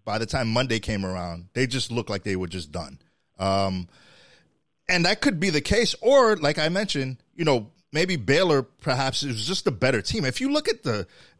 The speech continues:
you know, I don't know if you noticed, if you look at the Baylor players compared to the Gonzaga players, the, <laughs>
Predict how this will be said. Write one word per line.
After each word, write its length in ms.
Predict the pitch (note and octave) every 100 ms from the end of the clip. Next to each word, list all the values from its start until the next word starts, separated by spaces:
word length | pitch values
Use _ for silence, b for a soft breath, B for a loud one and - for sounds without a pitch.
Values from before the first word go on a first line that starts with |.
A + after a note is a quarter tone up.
| _ _
you 120 | F#3
know, 80 | F#3+
I 100 | D3+
don't 120 | B3+
know 60 | F#3+
if 120 | -
you 80 | C#3+
noticed, 380 | B2+ F3+ C3+ -
if 140 | -
you 160 | G3 D4
look 160 | D4+
at 80 | B3
the 100 | C#3
Baylor 500 | D2 _ A2+ C3+ C3
players 640 | - A#2+ B2 A#2 E2 D#2+
compared 340 | - G#2 B2+ A#2
to 140 | G2+ -
the 120 | G2
Gonzaga 500 | F2 G2 D2+ A2 C#3
players, 460 | F2 G#2 E2+ D#2+ - _ _ _ _
the, 80 | C3+
<laughs> 260 | C#3 A#2